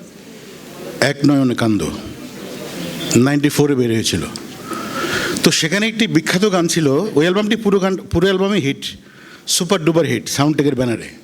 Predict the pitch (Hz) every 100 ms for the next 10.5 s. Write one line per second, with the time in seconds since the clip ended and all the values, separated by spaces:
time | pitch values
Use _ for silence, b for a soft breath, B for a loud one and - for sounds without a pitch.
0 | - - - B B B B - - 170
1 | 175 165 165 120 170 214 233 220 233 214
2 | 208 233 233 202 202 202 139 147 170 214
3 | 202 202 143 127 185 - - B B B
4 | B B - - - - - - - 165
5 | 185 196 196 202 202 190 190 190 185 175
6 | 147 147 139 135 123 120 - - - -
7 | 123 113 151 180 190 180 196 208 208 196
8 | 123 131 135 131 135 127 123 131 143 151
9 | 202 196 214 214 220 202 160 170 156 151
10 | 147 147 110 110 -